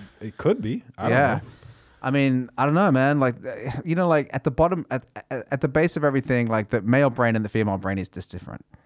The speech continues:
Speaker 1: Yeah,
Speaker 2: Like, it's
Speaker 1: of
Speaker 2: fucking, it's
Speaker 1: course.
Speaker 2: fucking different.
Speaker 1: Yeah, and saying otherwise is, uh,
Speaker 2: It's ingenuous.
Speaker 1: it, yeah.
Speaker 2: You know?
Speaker 1: So, 'cause of course there are differences,
Speaker 2: Yeah.
Speaker 1: and, uh, and you can see that in every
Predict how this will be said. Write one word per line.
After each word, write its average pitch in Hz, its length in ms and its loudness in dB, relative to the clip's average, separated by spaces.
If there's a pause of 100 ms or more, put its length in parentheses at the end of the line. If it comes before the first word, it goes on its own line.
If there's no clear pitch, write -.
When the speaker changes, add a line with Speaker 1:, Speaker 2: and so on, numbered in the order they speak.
(120)
Speaker 1:
Yeah, 202 140 -4
Speaker 2:
Like, 110 120 -2
it's 110 120 -6
Speaker 1:
of - 40 -12
Speaker 2:
fucking, 143 220 2
it's 202 40 6
Speaker 1:
course. 277 200 -2
Speaker 2:
fucking 127 400 -2
different. 95 340 -6 (400)
Speaker 1:
Yeah, 107 220 -4
and 113 360 -6 (500)
saying 135 680 0 (260)
otherwise 117 460 0
is, - 240 -10
uh, 107 440 -6 (220)
Speaker 2:
It's - 120 -2
ingenuous. 135 640 0
Speaker 1:
it, 123 40 -4
yeah. 135 320 0 (240)
Speaker 2:
You 113 120 -6
know? 104 300 -8 (320)
Speaker 1:
So, 113 280 -2
'cause - 240 -6
of - 200 -18
course 185 300 0
there 131 100 0
are 127 60 0
differences, 107 600 -8
Speaker 2:
Yeah. 101 180 -4
Speaker 1:
and, 101 140 -6
uh, 98 360 -6
and 104 340 -6
you 98 160 -14
can 110 200 -6 (180)
see 123 260 -8
that 98 240 -4
in 95 200 -10
every 101 460 -8